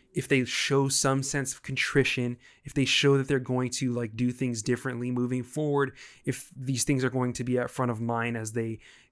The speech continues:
move into the future, like, then, okay, like, what else are you gonna freaking do about it? And for their part, I think that the Panic people do seem to have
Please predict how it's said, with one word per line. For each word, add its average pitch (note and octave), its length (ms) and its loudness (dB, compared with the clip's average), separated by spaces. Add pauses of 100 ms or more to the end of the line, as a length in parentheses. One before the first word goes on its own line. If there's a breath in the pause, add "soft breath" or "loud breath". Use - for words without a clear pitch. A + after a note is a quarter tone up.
(160)
move C#3 220 6
into C3+ 100 6
the A#2+ 60 -4
future, D#3+ 380 0
like, B2+ 200 2 (320 loud breath)
then, G3 640 2
okay, E3 340 10
like, G#2+ 280 -4 (580 soft breath)
what F3 380 4
else F#3+ 240 2
are F3+ 40 0
you F3 140 0
gonna D#3+ 180 4
freaking C#3+ 360 -2
do C3+ 160 6
about A2 260 -2
it? A#2 140 -10
And C#3+ 240 0 (300 loud breath)
for F3+ 200 2
their F#3+ 160 6
part, E3 340 2
I D3 120 0
think C#3+ 340 -2
that C#3+ 160 0
the C3+ 80 0
Panic C3 500 -2
people B2+ 460 -2 (480 soft breath)
do D#3 300 6
seem F#3 380 0
to F3 180 -2
have D#3+ 220 -2